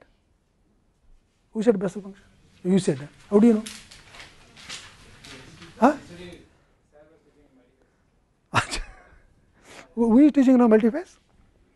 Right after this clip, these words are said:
Pushpan, okay, yeah. This is Bessel function. Where did you get that? In affinity factors also you are doing there? Something else.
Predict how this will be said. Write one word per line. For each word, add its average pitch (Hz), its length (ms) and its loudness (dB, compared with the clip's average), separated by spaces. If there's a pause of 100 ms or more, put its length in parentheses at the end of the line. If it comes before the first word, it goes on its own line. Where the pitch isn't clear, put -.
(320)
Pushpan, 170 420 -2
okay, 175 160 -20
yeah. 156 160 -4 (580)
This 240 220 4
is 330 180 8
Bessel 220 300 2
function. 220 260 2
Where 277 120 6
did 320 100 2
you 302 100 4
get 269 200 4
that? 262 160 -2 (160)
In 202 140 -8
affinity 208 340 2
factors 220 260 0
also 220 220 2
you 202 80 4
are - 20 -2
doing 208 220 2
there? 262 160 -6 (920)
Something 180 340 -2
else. 147 240 -8